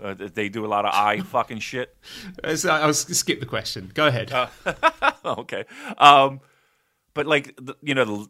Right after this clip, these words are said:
Speaker 1: LASIK surgery, um, and, you know, again, they're, like, peeling back a layer of your eye, and I'm just like, "Oh, boy."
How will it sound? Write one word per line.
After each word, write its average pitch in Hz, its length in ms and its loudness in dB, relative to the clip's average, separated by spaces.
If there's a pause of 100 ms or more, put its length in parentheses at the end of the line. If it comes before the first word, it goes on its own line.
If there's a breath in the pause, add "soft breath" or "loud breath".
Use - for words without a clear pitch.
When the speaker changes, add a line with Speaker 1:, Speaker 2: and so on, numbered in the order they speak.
(100)
Speaker 1:
LASIK 110 460 -2
surgery, 117 560 -2 (400)
um, 92 580 0 (360)
and, 120 240 -10
you 208 140 -8
know, 147 80 -6
again, 170 260 -4
they're, 113 140 -4
like, 110 240 -4
peeling 165 480 -8
back 131 260 4
a 113 80 0
layer 123 400 -4
of 101 80 -6
your 87 220 -6
eye, 131 320 -2
and 117 80 -4
I'm 95 80 -12
just 92 140 -14
like, 101 140 -6
"Oh, 120 920 -4
boy." 156 480 -2